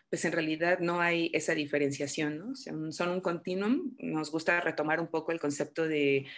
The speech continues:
el manifiesto On Life, ¿no? Que salió por ahí de dos mil trece, que está disponible, en donde, pues, en realidad ya somos seres cyborgs, ¿no? Y entonces no hay una diferencia entre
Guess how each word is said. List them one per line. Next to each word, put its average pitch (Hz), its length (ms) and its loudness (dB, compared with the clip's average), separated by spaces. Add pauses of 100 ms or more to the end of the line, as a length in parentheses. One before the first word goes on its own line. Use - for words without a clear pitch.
(200)
el 160 120 2
manifiesto 160 800 2
On 165 280 2
Life, 175 340 2
¿no? 185 200 -6
Que - 120 -6
salió 147 280 0
por 156 120 0
ahí 147 160 2
de 156 120 2
dos 147 180 -2
mil 147 180 -2
trece, 175 360 -2
que - 80 -14
está - 160 -2
disponible, 156 580 0
en 185 140 -2
donde, 151 400 2 (480)
pues, 165 320 6
en 156 100 4
realidad 156 380 4
ya 180 100 6
somos 185 340 -2
seres 170 300 2
cyborgs, 147 420 0
¿no? 165 140 -2
Y 208 80 -2
entonces 165 500 -2
no 170 140 0
hay 170 140 2
una 170 160 0
diferencia 156 680 0
entre 147 480 4